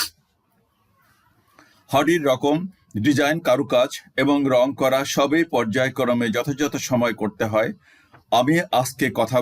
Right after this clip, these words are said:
বলতে চাই শুধু মাদ্রাসা পড়ুয়াদের জন্য, স্রেফ আমার দায়বদ্ধতা থেকে। আমি ফেসবুকে বহুবার বলেছি, যদি চব্বিশ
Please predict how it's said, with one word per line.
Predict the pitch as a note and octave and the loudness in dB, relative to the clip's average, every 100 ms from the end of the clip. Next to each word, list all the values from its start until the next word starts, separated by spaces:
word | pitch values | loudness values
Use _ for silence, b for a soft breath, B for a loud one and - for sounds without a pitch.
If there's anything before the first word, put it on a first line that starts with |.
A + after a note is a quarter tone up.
| A#2 | 0
বলতে | G#2+ A2 - | -2 -4 -2
চাই | A2+ G#2+ | -2 -2
শুধু | - G#2+ A2 | -4 -2 -2
মাদ্রাসা | G2 G2+ G2 C#3+ C3+ C#3+ - | -2 -2 -4 -4 -2 -4 -2
পড়ুয়াদের | B2 A#2 A2+ G#2+ G#2+ G2 | -2 0 0 0 -2 -4
জন্য, | G#2+ G#2+ G2+ - | -4 -2 -4 -4
স্রেফ | - D3 D#3+ - - - G#2+ | -2 -2 -4 -8 -10 -2 0
আমার | A2+ G#2+ G2+ - _ _ _ _ D#2 D#2 G2+ | 2 0 -2 -10 _ _ _ _ -16 -4 0
দায়বদ্ধতা | G#2 A2+ G2 G2+ F2 F2 E2 D#2 - | 2 2 0 -4 -4 -6 -6 -8 -10
থেকে। | C#2 A#1+ - _ _ _ _ _ _ _ _ _ _ _ _ _ _ _ _ _ _ _ b b b b B2+ | -14 -14 -16 _ _ _ _ _ _ _ _ _ _ _ _ _ _ _ _ _ _ _ b b b b 0
আমি | D#3 | 2
ফেসবুকে | E3 D#3 D3+ C#3+ C#3 | 2 0 0 0 2
বহুবার | D3 D#3 D#3+ C#3 | 2 4 2 2
বলেছি, | C#3 C#3 D3+ C#3+ | -2 0 -2 0
যদি | C3+ D3 | -2 -2
চব্বিশ | C3 A#2+ D#3 | -4 -2 0